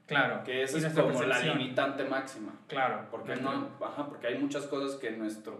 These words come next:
Speaker 2: cuerpo o nuestra mente no puede entender.
Speaker 1: Claro.
Speaker 2: Pues la tiene que concentrar o filtrar de una manera para verla
Speaker 1: Claro.
Speaker 2: de esa manera.
Speaker 1: Y en ese momento la reduces.
Speaker 2: Ok.
Speaker 1: Y la empequeñeces.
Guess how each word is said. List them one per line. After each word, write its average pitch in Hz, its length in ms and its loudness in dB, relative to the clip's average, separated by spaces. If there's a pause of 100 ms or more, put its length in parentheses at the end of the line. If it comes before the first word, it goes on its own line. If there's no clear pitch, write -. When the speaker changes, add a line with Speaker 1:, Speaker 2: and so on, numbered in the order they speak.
Speaker 2:
cuerpo 120 360 -4
o 117 100 -2
nuestra 107 420 -6
mente 113 320 -6
no 117 200 -4
puede 120 180 0
entender. 120 580 -4
Speaker 1:
Claro. 107 400 -4
Speaker 2:
Pues - 100 -14
la 107 140 -4
tiene 123 280 -4
que 113 460 -6
concentrar 123 720 4
o 139 60 6
filtrar 127 640 0
de 127 60 0
una 123 180 0
manera 117 460 0
para 85 460 -6
verla 104 180 -8
Speaker 1:
Claro. 143 220 2
Speaker 2:
de 101 60 0
esa - 160 -8
manera. 95 460 -8
Speaker 1:
Y 165 100 0
en 160 100 2
ese 160 160 0
momento 185 300 -2
la 170 120 2
reduces. 147 520 -4 (720)
Speaker 2:
Ok. 104 180 -14 (480)
Speaker 1:
Y - 60 -12
la 131 100 -6
empequeñeces. 151 760 -4